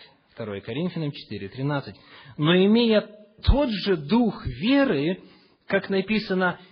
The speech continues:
я веровал и потому говорил, и мы веруем, потому и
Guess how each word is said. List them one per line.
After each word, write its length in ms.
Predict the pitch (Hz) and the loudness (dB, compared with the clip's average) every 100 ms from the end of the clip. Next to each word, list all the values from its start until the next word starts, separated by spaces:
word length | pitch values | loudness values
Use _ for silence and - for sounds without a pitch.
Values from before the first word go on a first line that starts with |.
| - | -14
я 240 | 135 196 | -2 0
веровал 580 | 180 160 226 202 175 170 | 0 0 2 2 2 0
и 280 | 175 202 208 | 0 -2 -2
потому 680 | - 190 202 220 220 208 156 | -2 -4 0 2 4 4 2
говорил, 720 | 120 139 123 127 226 285 269 - - - _ _ _ _ - _ | 0 0 0 2 4 4 2 -4 -20 -20 _ _ _ _ -20 _
и 260 | 214 240 233 | -6 -2 0
мы 420 | 208 185 240 302 | 2 4 6 6
веруем, 1000 | 277 190 160 143 113 104 110 143 160 160 - _ | 6 4 2 0 0 -4 -4 -2 -4 -6 -14 _
потому 520 | - 147 170 196 262 269 | -2 0 2 2 2 2
и 540 | 214 240 254 247 233 | -2 -4 -2 -4 -8